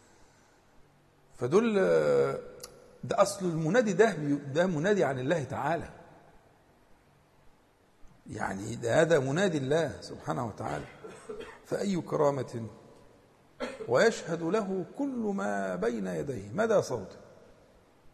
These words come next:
من إنس وجن وحجر وشجر ومدر وكل شيء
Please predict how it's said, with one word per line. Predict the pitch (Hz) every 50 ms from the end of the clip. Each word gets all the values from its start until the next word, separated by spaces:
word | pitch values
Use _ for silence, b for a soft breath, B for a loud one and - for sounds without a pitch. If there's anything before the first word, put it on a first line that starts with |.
| _ _ _ _ _ _ _ _ _ - - _ _ _ _ _ _ _ _ _
من | 127 131 -
إنس | 208 208 208 202 160 - -
وجن | 147 143 143 139 135 131 170 190 185 156 143 143 139 135
وحجر | 131 131 - - - 202 165 156 143 139 143 139
وشجر | 139 139 131 - 208 208 165 165 156 143 147 147
ومدر | 147 143 151 196 214 190 190 180 175 175
وكل | 175 180 175 - 294 269 208 -
شيء | - 101 87